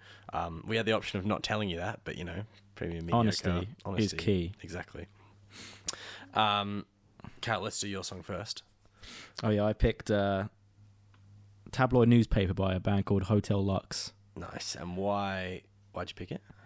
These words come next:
Speaker 2: Uh, I really like, I think it's great. It's
Speaker 1: Yeah.
Speaker 2: brilliant. Um, I heard of them in, before Great Escape last
Speaker 1: Yeah, yeah.
Speaker 2: year. And, yeah, just thought it was good.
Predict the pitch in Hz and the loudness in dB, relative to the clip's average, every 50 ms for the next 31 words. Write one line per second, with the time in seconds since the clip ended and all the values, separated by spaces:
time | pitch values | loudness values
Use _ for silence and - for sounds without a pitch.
0 | - - - - - - - 98 104 101 101 101 104 104 104 101 101 101 - - | -20 -20 -20 -20 -8 -2 0 2 4 4 4 4 4 4 4 4 4 2 0 -2
1 | _ _ _ - 110 120 127 143 175 220 240 233 214 185 180 180 170 165 170 - | _ _ _ 2 4 6 8 8 8 8 6 6 6 6 8 8 6 6 4 0
2 | - - - - - _ _ - - - - - - - - - - - - - | -6 -10 -10 -10 -16 _ _ -20 -20 -20 -20 -20 -20 -20 -20 -20 -20 -6 -2 2
3 | - 180 143 101 - - 127 160 190 151 - - - - _ _ - - - 110 | 4 4 4 4 4 6 6 8 8 6 4 0 -6 -14 _ _ -8 -2 2 4
4 | 151 160 147 - - - _ - 120 120 120 117 117 113 113 113 113 113 - _ | 4 4 4 2 0 -6 _ 0 4 6 6 8 8 6 6 6 4 4 0 _
5 | - - - - - - - - 113 131 127 123 120 110 - _ - - 123 120 | -18 -20 -20 -20 -16 -2 2 4 6 6 6 6 4 2 -4 _ -2 2 4 6
6 | 117 117 117 117 113 113 113 110 110 113 110 107 110 110 107 107 107 107 107 104 | 6 6 6 6 6 6 6 6 6 4 4 4 4 4 4 4 4 4 2 2
7 | 104 - - _ - - - - - - 110 - - 123 117 104 120 123 120 117 | 0 -2 -8 _ -20 -20 -20 -14 -8 -8 -4 0 2 2 4 4 4 2 2 2
8 | - 131 131 139 - - - - - - 139 131 127 123 - - 131 131 135 139 | 2 4 4 4 2 0 -4 -6 -4 -2 0 0 0 0 0 0 0 2 2 2
9 | 151 147 - _ _ - _ - - - - - - - - - - - - - | 0 -2 -4 _ _ -20 _ -20 -20 -20 -20 -18 -18 -18 -18 -20 -20 -20 -20 -18
10 | - - - 110 110 107 104 104 104 98 - - - - - - _ _ _ _ | -8 -2 0 2 2 4 4 4 2 2 0 -4 -8 -10 -12 -16 _ _ _ _
11 | _ _ _ _ _ _ _ - - 101 107 131 - - - - - 117 117 110 | _ _ _ _ _ _ _ -4 -2 0 0 -2 -4 -6 -8 -4 -2 0 0 0
12 | 107 101 - - 127 139 143 - | 0 -2 0 0 0 0 0 -4